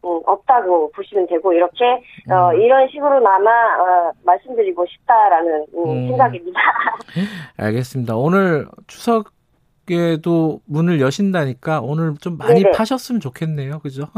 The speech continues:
Speaker 1: 아, 감사합니다. 아.
Speaker 2: <laughs> 이게 막 요-, 이제 또 애들이 용돈 받고 이러면은 또 이 여학생들은
Speaker 1: 그렇죠.
Speaker 2: 또 화장품
Speaker 1: 네.
Speaker 2: 사러
Speaker 1: 네네.
Speaker 2: 오고 그러잖아요. 그죠?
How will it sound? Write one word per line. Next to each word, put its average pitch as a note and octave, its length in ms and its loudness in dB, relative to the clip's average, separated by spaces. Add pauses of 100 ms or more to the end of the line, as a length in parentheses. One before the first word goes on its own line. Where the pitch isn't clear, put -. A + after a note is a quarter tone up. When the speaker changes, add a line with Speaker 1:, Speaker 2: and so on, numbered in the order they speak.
(120)
Speaker 1:
아, A#3+ 220 2
감사합니다. G#3+ 680 2 (280)
아. G#3+ 460 2 (160)
Speaker 2:
<laughs> C#4 140 4
이게 A3 160 4
막 G3 200 0
요-, D#3+ 120 0 (240)
이제 D#3+ 400 -2 (120)
또 D#3 240 -2
애들이 D#3+ 360 0
용돈 E3+ 340 0
받고 D#3+ 300 0
이러면은 B2+ 480 0
또 A2+ 360 -4
이 B2+ 320 -8
여학생들은 C#3+ 560 0
Speaker 1:
그렇죠. B2 180 -4
Speaker 2:
또 B2 100 -4
화장품 G3 400 0
Speaker 1:
네. D3+ 60 -8
Speaker 2:
사러 D#3+ 160 4
Speaker 1:
네네. B2 120 2
Speaker 2:
오고 D3 120 0
그러잖아요. A2+ 540 0
그죠? A2 440 -6